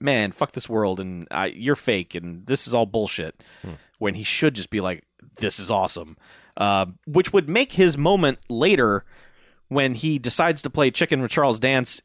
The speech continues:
Speaker 1: while riding a bike, and he realizes he's the plucky comic relief, and that's why none of this is gonna work.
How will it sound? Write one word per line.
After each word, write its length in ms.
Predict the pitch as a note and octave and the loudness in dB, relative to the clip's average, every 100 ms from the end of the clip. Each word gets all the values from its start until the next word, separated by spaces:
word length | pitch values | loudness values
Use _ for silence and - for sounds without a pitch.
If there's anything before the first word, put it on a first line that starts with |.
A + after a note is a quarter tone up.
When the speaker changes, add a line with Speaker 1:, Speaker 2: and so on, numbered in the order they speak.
| F#2+ | -6
Speaker 1:
while 320 | A#2 A#2 B2 | 0 2 4
riding 280 | A#2 B2 A2 | 4 2 -2
a 40 | |
bike, 520 | F2 C3 C3 F#2+ - - _ _ _ _ - | -2 0 0 0 -6 -20 _ _ _ _ -4
and 160 | A#2 G#2+ | -2 -2
he 100 | A2+ | -2
realizes 600 | B2 B2 A#2+ G#2+ G#2+ - | 2 4 4 0 -2 -4
he's 280 | C3+ A2+ | -4 -4
the 240 | G#2 G2+ G2 G2 _ | -2 -2 -2 -8 _
plucky 380 | - C3 B2+ G2+ | -4 -4 -2 -6
comic 400 | - D3 A#2+ G#2 | -2 -2 0 -2
relief, 500 | G#2 C#3 G#2+ - - A#2 | 0 2 0 -2 -6 -2
and 280 | G#2+ G2+ F2+ | 0 -2 -4
that's 320 | C3 A#2 - | -2 -2 0
why 160 | A#2 A2 | 0 0
none 240 | B2+ A#2 | 0 0
of 40 | G#2 | -2
this 120 | G#2 | -4
is 120 | F#2+ | -6
gonna 180 | G#2+ F#2 | -4 -2
work. 400 | A#2 D#3 G2+ | 2 2 2